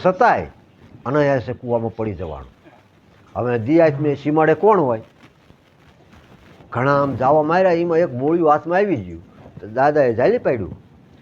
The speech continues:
પછી બહાર હાથ પાડે, પણ ઈ હાથમાં તો કોઈ હોય નહીં. એમાં મનોમન વિચાર કર્યો કે હવે અહીં કોઈ આવે નહીં,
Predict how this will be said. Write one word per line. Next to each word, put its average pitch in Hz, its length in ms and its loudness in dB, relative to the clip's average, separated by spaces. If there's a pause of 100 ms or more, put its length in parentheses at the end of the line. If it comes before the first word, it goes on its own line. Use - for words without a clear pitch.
(160)
પછી 113 180 -8
બહાર 123 260 2
હાથ 120 200 0 (180)
પાડે, 165 380 2 (420)
પણ 117 160 -4 (360)
ઈ 104 100 -4
હાથમાં 117 340 -4
તો 151 120 -8
કોઈ 160 180 0
હોય 165 260 6
નહીં. 202 220 0 (880)
એમાં 190 520 0 (580)
મનોમન 190 420 -2
વિચાર 185 220 0
કર્યો 202 260 0
કે 101 80 -8
હવે 127 200 0
અહીં 185 180 2
કોઈ 160 200 0
આવે 151 380 2 (340)
નહીં, 123 260 -4